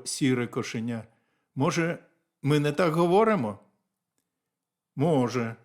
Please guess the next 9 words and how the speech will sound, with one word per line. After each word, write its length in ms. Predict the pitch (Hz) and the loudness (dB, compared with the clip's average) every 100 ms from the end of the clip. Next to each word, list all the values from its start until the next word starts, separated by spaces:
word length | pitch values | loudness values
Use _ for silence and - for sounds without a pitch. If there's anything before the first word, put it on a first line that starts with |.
| _ _ _ _ | _ _ _ _
погодилось 600 | 131 110 120 120 113 110 | -2 0 0 0 -2 -2
з 60 | 113 | -4
ним 260 | 117 107 | -4 -4
перше 380 | 101 113 107 113 | -4 -4 -4 -6
кошеня 580 | - 107 117 123 170 180 - _ - | -6 -8 -6 -4 -4 -4 -10 _ -6
і 100 | 151 | -2
запропонувала. 920 | 165 160 160 160 156 147 107 98 101 - _ _ _ _ _ _ _ _ _ - | -2 -2 -2 -2 0 0 0 -2 -8 -16 _ _ _ _ _ _ _ _ _ -10
«А 140 | 110 | -8
давай 640 | 98 110 98 135 208 233 | -4 -4 -2 0 2 2